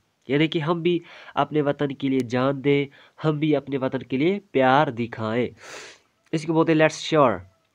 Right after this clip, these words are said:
यानी कि चलिए हम भी दिखाते हैं अपना प्यार अपने वतन के लिए।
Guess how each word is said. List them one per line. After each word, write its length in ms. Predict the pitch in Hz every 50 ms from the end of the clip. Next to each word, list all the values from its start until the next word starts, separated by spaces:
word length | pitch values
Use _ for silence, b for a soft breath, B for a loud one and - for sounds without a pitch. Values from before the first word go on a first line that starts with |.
| _ -
यानी 140 | 127 139 135
कि 160 | 139 165 160
चलिए 280 | 160 160 151 147 151
हम 220 | 143 139 156 156 147
भी 240 | 151 175 208 220 208 b b b b b 117
दिखाते 480 | 131 131 131 135 139 139 135 - 143
हैं 120 | 135 139 135
अपना 280 | 131 - 131 131 127
प्यार 360 | 123 - 127 131 131 131 131
अपने 200 | 131 123 120 123
वतन 320 | 117 110 117 - - 123 117
के 200 | - - 107 101
लिए। 320 | 95 107 123 120 95 -